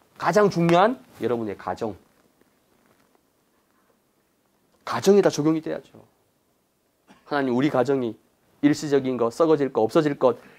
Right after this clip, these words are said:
그거 붙잡지 말고 하나님 주신 이 영원한 언약을 붙잡고 영원한 것을 누리는 우리 가정이 되게 해달라고. 그러면 여러분 가정에요, 사도행전의 그 성령의 역사가 일어난다니까요. 얼마나 감사하고 기대가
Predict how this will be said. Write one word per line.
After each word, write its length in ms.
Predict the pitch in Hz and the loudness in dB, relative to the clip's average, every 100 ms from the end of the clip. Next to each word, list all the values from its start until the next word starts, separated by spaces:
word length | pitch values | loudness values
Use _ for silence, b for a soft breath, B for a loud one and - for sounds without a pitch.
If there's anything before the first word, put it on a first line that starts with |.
| - | -8
그거 180 | 165 | -4
붙잡지 360 | 170 - 190 - | -2 -2 -4 -4
말고 380 | 131 104 113 113 _ _ b b b _ | -8 -8 -12 -20 _ _ b b b _
하나님 340 | - 202 190 | -2 0 2
주신 260 | 170 156 160 | 0 0 -2
이 160 | 190 185 | 0 4
영원한 320 | 135 151 185 | 6 6 4
언약을 340 | 196 220 202 175 | 4 4 4 0
붙잡고 460 | 151 139 - 117 B B - | -4 -8 -4 -6 B B 2
영원한 320 | 160 196 214 | 6 6 6
것을 240 | 240 240 | 4 4
누리는 340 | 196 262 240 180 | 6 6 6 4
우리 140 | 139 | 0
가정이 300 | 156 131 156 | -4 -4 -4
되게 180 | 143 135 | -4 -6
해달라고. 680 | 131 160 123 90 95 104 - - _ _ _ b b b | -6 -6 -6 -8 -12 -14 -18 -20 _ _ _ b b b
그러면 380 | 254 294 269 202 | 6 6 6 4
여러분 340 | 226 262 233 | 4 4 2
가정에요, 680 | 175 135 151 185 156 165 123 B B | 0 0 0 0 -2 -2 -4 B B
사도행전의 760 | - 170 190 226 247 226 202 165 | -4 0 4 6 6 6 4 2
그 280 | 226 269 | 2 4
성령의 400 | 254 - 220 226 190 | 2 0 2 4 2
역사가 240 | 165 180 | 2 -4
일어난다니까요. 960 | 202 202 135 156 175 143 92 78 71 - | -2 -2 -2 -2 -2 -4 -8 -10 -12 -10
얼마나 340 | 127 208 294 | -6 -2 -2
감사하고 440 | 277 123 110 139 123 | -2 -6 -2 0 -2
기대가 260 | 147 156 | -4 -4